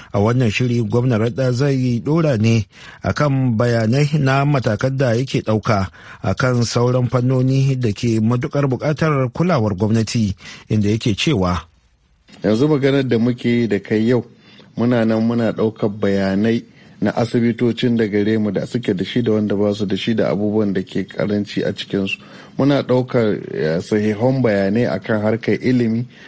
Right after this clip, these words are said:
Speaker 2: makarantu nawa gare mu, ɗalibai nawa gare mu, littafi nawa ke akwai, makarantu nawa ne, kujeru nawa ne. Yanzu haka kuma muna nan shi ma za mu ƙaddamar da tsari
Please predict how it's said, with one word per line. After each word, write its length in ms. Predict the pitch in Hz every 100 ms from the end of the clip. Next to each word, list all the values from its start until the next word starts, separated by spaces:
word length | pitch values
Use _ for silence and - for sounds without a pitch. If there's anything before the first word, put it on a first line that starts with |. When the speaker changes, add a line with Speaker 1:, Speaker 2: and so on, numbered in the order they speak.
| - -
Speaker 2:
makarantu 600 | 98 104 104 104 120 120
nawa 240 | 127 117
gare 240 | 104 107 120
mu, 140 | 123
ɗalibai 560 | - 104 101 101 113 120
nawa 240 | 127 117
gare 280 | 104 104 113
mu, 120 | 117 101
littafi 560 | 107 - 120 120 113 104
nawa 240 | 117 110
ke 160 | - -
akwai, 320 | - - 107
makarantu 720 | 110 95 - 92 101 95 120
nawa 240 | 131 127
ne, 160 | 113 113
kujeru 480 | - 104 98 101 113
nawa 240 | 117 113 87
ne. 80 | - - - - - -
Yanzu 180 | 104 117
haka 240 | 165 175 160
kuma 220 | 143 143 143
muna 180 | 151 143
nan 220 | 120 127
shi 200 | 123 131 127
ma 180 | 127
za 160 | 127 131
mu 120 | 127 -
ƙaddamar 480 | 120 123 120 123 127
da 120 | 107
tsari 420 | 123 120 117